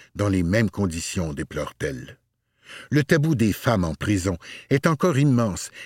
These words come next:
et la société est sans pitié concernant leurs conditions carcérales. Il faut cesser de leur infliger cette double peine. Effets collatéraux de la violence. Les femmes victimes de violences conjugales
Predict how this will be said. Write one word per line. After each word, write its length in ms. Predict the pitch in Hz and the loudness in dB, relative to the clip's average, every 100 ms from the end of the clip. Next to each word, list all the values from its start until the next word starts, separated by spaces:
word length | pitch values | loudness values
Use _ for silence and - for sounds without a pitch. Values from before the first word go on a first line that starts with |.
| - | 0
et 100 | 135 | 2
la 100 | 143 | 2
société 720 | - 190 - - 151 - - | 0 -4 -2 -2 -2 -2 -4
est 100 | 120 | -2
sans 220 | 110 127 107 - | -2 -2 -4 -4
pitié 440 | 202 - 139 160 - - - | -4 -4 -4 -4 -6 -16 -2
concernant 500 | 151 - 131 131 143 | 0 2 2 2 2
leurs 220 | 104 85 | 0 -2
conditions 500 | - 139 107 - 135 | 0 0 0 -2 -2
carcérales. 800 | - 110 - 101 76 71 69 - _ _ _ - - - | 0 -2 -2 -4 -4 -6 -10 -18 _ _ _ -20 -18 -2
Il 120 | 175 156 | 0 2
faut 220 | - 190 | 0 0
cesser 500 | - 190 156 - 165 | 2 0 0 0 0
de 100 | 92 | 0
leur 140 | 82 | -2
infliger 460 | 95 - 92 87 123 | -2 -2 -2 0 -2
cette 300 | - 101 104 | -2 -2 -2
double 500 | 76 90 113 80 73 | 0 0 2 0 -6
peine. 420 | - 67 64 - - _ _ _ _ _ _ _ _ _ _ _ _ _ _ - | -6 -8 -10 -18 -20 _ _ _ _ _ _ _ _ _ _ _ _ _ _ 0
Effets 280 | 143 - 175 | 0 2 0
collatéraux 640 | - 107 98 - 110 147 120 | 2 2 2 0 0 0 0
de 100 | 87 | 0
la 140 | 82 | -2
violence. 760 | 80 90 82 73 71 - - - _ _ _ _ _ _ _ _ _ _ _ - | -2 -2 -2 -6 -14 -18 -18 -20 _ _ _ _ _ _ _ _ _ _ _ 0
Les 140 | 160 | 0
femmes 240 | - 214 143 | 2 2 2
victimes 420 | 147 - 170 135 | 0 -2 0 0
de 100 | 85 | 0
violences 380 | 80 107 127 - | 0 2 0 0
conjugales 720 | 143 131 110 104 113 135 | 0 0 0 0 0 -2